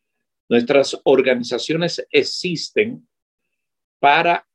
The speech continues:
y por los eventos. Si no hacemos los eventos, nosotros no subsistimos, ni siquiera económicamente, porque la fuente de ingresos son los eventos. La razón de ser de nuestras instituciones son los eventos.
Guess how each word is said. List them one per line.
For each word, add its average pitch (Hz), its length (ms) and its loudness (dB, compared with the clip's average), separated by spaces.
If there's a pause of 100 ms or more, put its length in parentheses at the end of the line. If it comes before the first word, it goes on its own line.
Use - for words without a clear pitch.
y 139 140 -10
por 156 560 -6
los 131 400 -8
eventos. 117 800 -4 (400)
Si - 240 2
no 139 160 2
hacemos 180 520 2
los 156 280 2
eventos, 156 800 -2
nosotros 143 1080 2 (600)
no 131 220 2
subsistimos, 135 880 -4 (180)
ni 147 140 -2
siquiera 151 360 0
económicamente, 117 800 -4 (720)
porque 131 300 0
la 131 140 2
fuente 208 420 2
de 196 80 4
ingresos 170 640 -2
son 143 220 -4
los 123 140 -2
eventos. 120 600 -8 (600)
La 143 180 0
razón 156 560 -4
de 220 140 0
ser 196 340 -4
de 165 160 -4
nuestras 139 560 -6
instituciones 143 680 -2
son 135 200 0
los 123 160 2
eventos. 139 600 -4